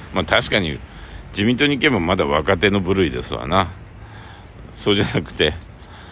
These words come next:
えー、奇数の若手ですね。奇数。一、二期。まあ、奇数。よろしくお願いします。じゃあ最後何がいいかな。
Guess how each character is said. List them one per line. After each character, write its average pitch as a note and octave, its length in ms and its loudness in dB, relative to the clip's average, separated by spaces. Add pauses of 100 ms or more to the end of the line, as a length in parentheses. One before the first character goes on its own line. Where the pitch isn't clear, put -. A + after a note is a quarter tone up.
(140)
え C2 400 -4
ー、 - 760 -18
奇 - 100 -4
数 F#3 240 4
の D2+ 240 2 (160)
若 D#2+ 260 2
手 D2+ 120 -2
で C#2+ 120 -2
す D2+ 120 -8
ね。 A2+ 200 -2 (760)
奇 - 100 -16
数。 - 300 -6 (1000)
一、 F2 260 -10
二 E2+ 160 -6
期。 - 180 -14 (2250)
ま D2+ 240 0
あ、 A#1+ 40 -8
奇 - 140 -12
数。 F#2+ 260 -2 (1300)
よ D2 100 0
ろ D2 100 0
し - 120 -6
く D#2+ 100 -6
お - 20 -2
願 B1+ 220 -6
い B1+ 40 -8
し - 120 -12
ま B1 80 -10
す。 - 200 -18 (440)
じ G2+ 80 -4
ゃ - 20 2
あ F#2 40 -4
最 B2 220 -2
後 A2 120 -2
何 E2 260 -4
が A2 140 -6
い C2+ 80 -8
い C2+ 40 -12
か A#1 120 -14
な。 C2 200 -12